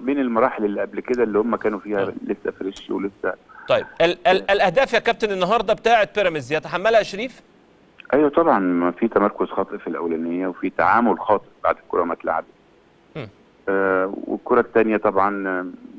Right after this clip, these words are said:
Speaker 1: التعامل بالقدم في المسافة دي والزمن ده طبعًا لا، مش ما، ما،
Speaker 2: مم.
Speaker 1: لكن عنده فرصة إن هو يقطع على الكرة ويحط إيده.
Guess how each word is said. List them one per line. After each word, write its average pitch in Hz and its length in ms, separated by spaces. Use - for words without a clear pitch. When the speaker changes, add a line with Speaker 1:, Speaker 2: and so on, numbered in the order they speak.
Speaker 1:
التعامل 104 400
بالقدم 104 540
في - 40
المسافة 95 440
دي 95 120
والزمن 104 440
ده 110 120
طبعًا 110 440
لا، - 100
مش - 300
ما، 95 60
ما، 95 100
Speaker 2:
مم. - 440
Speaker 1:
لكن - 240
عنده 110 240
فرصة 110 320
إن 98 80
هو 95 160
يقطع 104 300
على 90 180
الكرة 98 300
ويحط 95 220
إيده. 104 300